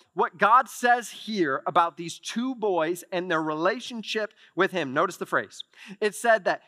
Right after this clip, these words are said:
Cain brought some of the fruits of the soil, while Abel brought the firstborn. You see, Cain didn't bring what was first. He brought it when he got around to it.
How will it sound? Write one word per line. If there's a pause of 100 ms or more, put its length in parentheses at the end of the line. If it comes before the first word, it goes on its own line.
(160)
Cain
brought
some
of
the
fruits (300)
of
the
soil, (640)
while (100)
Abel
brought (340)
the
firstborn. (760)
You
see, (200)
Cain
didn't
bring
what
was
first. (320)
He
brought
it
when
he
got
around (220)
to
it.